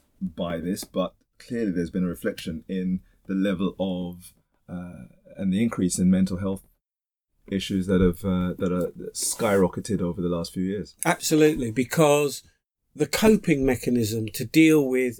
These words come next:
Speaker 2: all the demands that are being made on us and all the stresses that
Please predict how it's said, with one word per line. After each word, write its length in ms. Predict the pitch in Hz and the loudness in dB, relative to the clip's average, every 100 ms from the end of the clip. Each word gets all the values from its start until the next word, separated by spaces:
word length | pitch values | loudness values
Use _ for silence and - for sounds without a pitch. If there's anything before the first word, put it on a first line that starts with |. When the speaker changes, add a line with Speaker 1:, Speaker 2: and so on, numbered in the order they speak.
| _ | _
Speaker 2:
all 200 | 180 165 | 6 6
the 140 | 143 | 6
demands 640 | 123 131 135 147 135 127 104 | 4 4 6 4 4 0 -2
that 120 | 135 | -4
are 100 | 127 | -2
being 340 | 127 123 120 | 0 2 2
made 340 | 131 139 131 120 | 2 2 0 -2
on 180 | 110 104 | -4 -6
us 380 | 104 - - - _ _ - | -12 -14 -16 -16 _ _ -6
and 220 | 131 135 | -2 0
all 260 | 143 135 | 0 0
the 300 | 123 135 127 - _ _ | -2 0 -2 -6 _ _
stresses 960 | - - - 151 160 151 - 127 110 - | -8 -6 -2 4 6 6 2 0 0 -4
that 200 | 139 131 | -4 -4